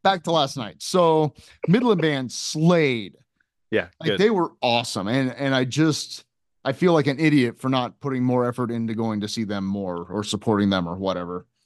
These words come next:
Speaker 1: 'Cause I've heard their name for quite a while now, you know, just I haven't been going to shows. Uh, so anyway, and then this R A D O from, from Denver, they looked like, when they walked on stage, I'm like, "Did Leonard Skinner get back together?"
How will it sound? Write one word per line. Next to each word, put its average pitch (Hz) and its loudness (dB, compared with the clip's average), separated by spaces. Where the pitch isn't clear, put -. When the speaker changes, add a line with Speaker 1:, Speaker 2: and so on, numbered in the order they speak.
Speaker 1:
'Cause 139 0
I've 147 4
heard 180 6
their 151 4
name 151 2
for 113 -4
quite 120 -2
a - 0
while 135 2
now, 95 -6
you 90 -10
know, 98 -6
just 117 -4
I 101 -2
haven't 104 -6
been 98 -2
going 95 -4
to 87 -10
shows. 131 -4
Uh, 160 4
so 208 4
anyway, 208 6
and 165 4
then 170 4
this 156 2
R 180 4
A 170 2
D 156 -2
O 196 2
from, 135 -6
from 131 0
Denver, 156 2
they 180 2
looked 233 0
like, 156 -4
when 160 -4
they 170 -2
walked 180 0
on 170 -2
stage, 180 -2
I'm 147 -2
like, 135 -6
"Did 151 -2
Leonard 226 2
Skinner 175 0
get 208 -2
back 180 -2
together?" 151 -2